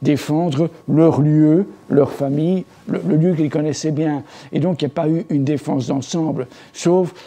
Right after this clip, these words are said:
quand c'était des généraux comme Dombrowski ou Wrobelewski qui, eux, avaient des capacités militaires. Mais bon, ils ne pouvaient pas tout faire, évidemment. Donc, oui, l'indiscipline a été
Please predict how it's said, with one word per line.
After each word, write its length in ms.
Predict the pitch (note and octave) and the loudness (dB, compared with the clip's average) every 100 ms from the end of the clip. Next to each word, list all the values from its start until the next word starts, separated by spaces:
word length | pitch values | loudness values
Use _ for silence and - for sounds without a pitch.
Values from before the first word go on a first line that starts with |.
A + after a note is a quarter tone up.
| - - | -20 -6
quand 160 | D3+ C#3+ | -4 -2
c'était 300 | D3 B2+ D3+ | -2 -2 0
des 120 | C#3 | 0
généraux 500 | B2 C3 C3 D3+ E3 | 0 0 0 0 0
comme 240 | D3+ C3+ | 0 -2
Dombrowski 720 | B2+ C3+ A#2+ B2+ - - D#3+ | 0 -2 -4 -6 -8 -4 0
ou 240 | D#3+ C3+ A#2+ | 2 0 -2
Wrobelewski 840 | C#3+ E3 C3+ C#3 - - E3+ F#3+ - - - | -2 -2 -2 -4 -8 -6 -4 -4 -8 -20 -2
qui, 120 | C3+ | 2
eux, 140 | D3+ | 2
avaient 200 | C#3+ D3 | 2 0
des 100 | C#3 | 0
capacités 560 | - C#3 C3+ - C3+ D3 | -2 -4 -6 -8 -4 -2
militaires. 560 | C#3 B2 - E3 E3 A2 | -2 -4 -4 -2 0 -2
Mais 140 | A#2 | -6
bon, 180 | E3 D3 - _ _ _ - _ _ - _ _ - | -6 -8 -12 _ _ _ -20 _ _ -20 _ _ -6
ils 80 | C3 | -4
ne 100 | A#2+ | -4
pouvaient 220 | - B2+ | -4 -4
pas 140 | C#3+ | -4
tout 140 | - A2+ | -6 -8
faire, 320 | - C#3+ C3 | -4 -2 -2
évidemment. 560 | B2 A#2+ A#2+ A#2 A2 G#2 - - | -4 -6 -6 -8 -10 -16 -14 0
Donc, 220 | C#4 D3+ - - _ _ - | 2 2 -4 -16 _ _ -2
oui, 320 | D#3+ F3 G#3 - | 0 2 -2 -4
l'indiscipline 760 | C3 C3 C#3+ - C3+ - D#3+ C#3 - - - | -2 0 -2 -2 -4 0 0 0 -6 -10 0
a 80 | D3+ | 2
été 400 | C#3+ D3 C#3+ | 2 2 2